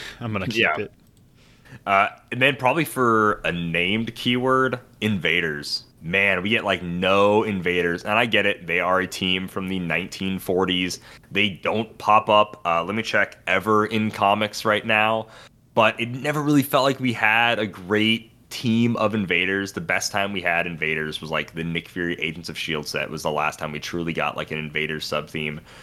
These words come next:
Speaker 2: pretty well fleshed out with some classic invaders. Uh, not, like, a classic Cap, but he, like, had come out, like, the set before, so it kind of works. But, like, invaders, and then along the same vein,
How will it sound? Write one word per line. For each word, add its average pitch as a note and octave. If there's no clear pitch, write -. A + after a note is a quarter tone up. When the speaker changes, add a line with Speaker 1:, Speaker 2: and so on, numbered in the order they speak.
Speaker 2:
pretty C3+
well F#2+
fleshed -
out D2
with E2+
some E2+
classic F#2
invaders. E2
Uh, D2
not, G2+
like, G#2+
a -
classic -
Cap, D2
but -
he, F2
like, D#2
had -
come D#2
out, D2
like, -
the -
set -
before, D2
so D2
it C#2+
kind D2+
of E2
works. F2+
But, F2+
like, F2+
invaders, A2
and G#2
then G#2
along C#3+
the A#2+
same F#2+
vein, G#2